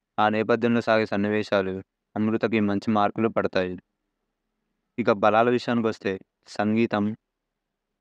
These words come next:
కథా కథన-, కథా కథానాయకుల నటన, కామెడీ. బలహీనతల విషయానికొస్తే, కథా కథనం.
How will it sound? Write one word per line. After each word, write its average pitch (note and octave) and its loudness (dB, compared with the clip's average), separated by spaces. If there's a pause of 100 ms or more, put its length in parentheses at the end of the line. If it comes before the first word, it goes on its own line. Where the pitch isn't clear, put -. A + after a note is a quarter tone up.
(120)
కథా A2+ 2
కథన-, A2 0 (200)
కథా A2 2
కథానాయకుల G#2+ 0
నటన, G2+ -4 (340)
కామెడీ. G2 2 (500)
బలహీనతల A2+ 0
విషయానికొస్తే, G2 -4 (500)
కథా A2 4
కథనం. F#2+ -2